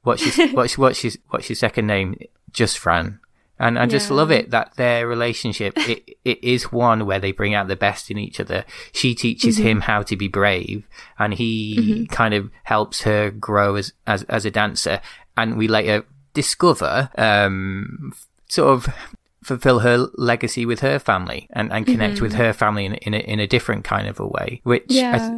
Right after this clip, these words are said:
Speaker 1: I love that they've got those two sort of parallel stories going on. Um, and, and, and at no point in this movie do, do either of them let e-,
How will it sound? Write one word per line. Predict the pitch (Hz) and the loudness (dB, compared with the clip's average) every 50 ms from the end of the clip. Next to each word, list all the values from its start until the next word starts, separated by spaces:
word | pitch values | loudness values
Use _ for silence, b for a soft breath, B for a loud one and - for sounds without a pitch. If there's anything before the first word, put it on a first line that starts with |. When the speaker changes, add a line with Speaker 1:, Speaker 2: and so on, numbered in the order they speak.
| - 117 | -2 0
Speaker 1:
I | 123 123 | 2 2
love | 123 131 127 - | 2 2 2 0
that | 123 120 | 0 0
they've | 120 117 | 0 0
got | 117 127 120 117 | 0 0 0 2
those | 113 113 - | 0 -2 -2
two | - - 120 107 | -2 -4 -4 -2
sort | - - 127 104 | -2 -2 -4 -2
of | - | 0
parallel | - 110 107 110 107 107 107 107 | 0 2 2 2 2 0 -2 -4
stories | - - 110 107 107 107 101 - | -4 -4 -2 -2 -2 -4 -6 -4
going | - 110 110 107 104 107 | -2 -2 -2 0 0 0
on. | 104 104 104 92 B B B B B B B B - | 2 0 0 -2 B B B B B B B B -2
Um, | - 117 113 110 107 107 107 107 104 107 117 - - _ _ _ _ _ _ - | 2 4 4 4 4 4 2 0 -2 -4 -6 -8 -10 _ _ _ _ _ _ -4
and, | 131 131 135 | -2 0 0
and, | 135 131 - - | -2 -2 -2 -2
and | 143 131 131 | -2 -2 -2
at | 127 - - | -2 -4 -2
no | 131 139 135 135 | 0 2 2 2
point | 127 - - 131 127 123 113 - | 2 2 2 4 2 2 0 -2
in | 131 123 120 117 | -4 -2 -2 -2
this | 120 110 - - | -2 -4 -4 -2
movie | 135 131 131 120 101 87 85 85 87 | -2 0 0 0 -2 -4 -6 -8 -6
do, | 117 110 107 - | -4 -4 -4 -4
do | 127 - 117 | -4 -4 -4
either | 107 - 117 117 117 - - 110 | -4 -2 -2 -4 -4 -4 -2 -2
of | 107 95 - - | -2 -2 -2 -2
them | 101 98 101 101 98 | 0 0 0 2 0
let | 104 110 107 | 0 0 0
e-, | 107 101 - - | -2 -4 -4 -8